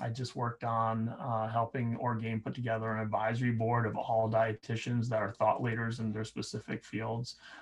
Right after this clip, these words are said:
um, that we can tap into, whether it's for marketing, product development, or just, uh, how we can differentiate, um, with claims and messaging. So, um, I get to do a lot of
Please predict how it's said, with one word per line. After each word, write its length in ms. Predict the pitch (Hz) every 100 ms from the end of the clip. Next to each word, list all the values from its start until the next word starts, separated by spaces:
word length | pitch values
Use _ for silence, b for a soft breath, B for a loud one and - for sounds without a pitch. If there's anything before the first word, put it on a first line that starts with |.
| B
um, 180 | - 113
that 120 | 110
we 120 | 113 117
can 140 | 123
tap 320 | - 113 -
into, 360 | 117 113 123 117
whether 320 | 110 110 107
it's 120 | 101
for 100 | -
marketing, 600 | 113 107 113 113 113 110
product 340 | 107 107 107 -
development, 760 | 117 107 104 - 113 113 110
or 80 | 104
just, 420 | 104 110 - -
uh, 140 | 117
how 240 | 110 113 113
we 140 | 113
can 160 | 107 110
differentiate, 800 | 110 - 110 110 110 113 113 - B B B B -
um, 420 | 117 113 113 113
with 220 | 110 110
claims 520 | - 120 113 113 110
and 100 | 113
messaging. 600 | 107 113 - 120 117 113
So, 380 | 110 - 110 113 - B B B
um, 500 | 127 120 113 113 107 -
I 100 | 143
get 200 | 170 156
to 80 | 135
do 200 | 127 110
a 40 |
lot 360 | 110 110 113 113
of 160 | 107